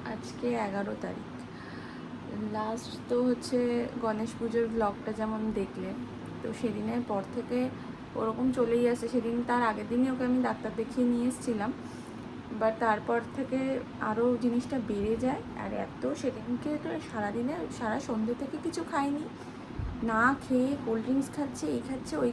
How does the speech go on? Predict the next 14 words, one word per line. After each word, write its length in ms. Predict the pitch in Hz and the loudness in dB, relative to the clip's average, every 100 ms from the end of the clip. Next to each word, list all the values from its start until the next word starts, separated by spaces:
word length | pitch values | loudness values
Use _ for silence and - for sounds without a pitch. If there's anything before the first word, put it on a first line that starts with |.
| 247 | 2
খাচ্ছে, 320 | 262 - 320 | -4 -4 -6
সারাক্ষণ 600 | - 247 - 247 - 285 | -4 -4 -2 -2 2 2
লাফালাফি 460 | 269 254 285 262 285 | 2 0 -2 -2 -4
করছে, 300 | 285 262 302 - | -2 -4 -4 -4
পুরো 200 | 254 285 285 | -2 -2 -2
ঘেমে 300 | 214 220 254 | -2 0 0
স্নান 480 | 277 285 214 196 240 247 | 0 -2 0 0 0 0
করে 200 | 254 254 | 0 2
গেছিলো। 400 | 254 - 247 277 - - - - - - - | 0 0 -2 -2 -6 -10 -10 -12 -12 -12 -8
তারপরে 580 | 226 208 208 - 247 254 | -4 -4 -4 0 4 6
রোববার 340 | 240 226 233 240 | 6 4 2 2
দিন 200 | 240 254 | 4 4
থেকে 240 | 254 262 262 214 | 4 2 0 2
জ্বর, 320 | 220 208 | 2 2